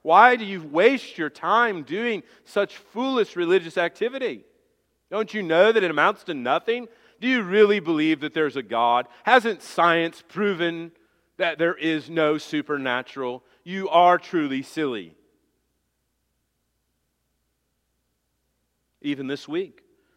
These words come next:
many of you will re-, be reminded of the shame of following after Christ as you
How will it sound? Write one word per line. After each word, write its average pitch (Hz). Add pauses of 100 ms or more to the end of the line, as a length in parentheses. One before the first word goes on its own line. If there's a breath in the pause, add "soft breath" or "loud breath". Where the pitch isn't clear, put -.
(120)
many 160
of 107
you 98 (920)
will 131
re-, 135 (120)
be 139
reminded 143
of 117
the 117
shame 139
of 113
following 127
after 131
Christ 151 (580)
as 120
you 123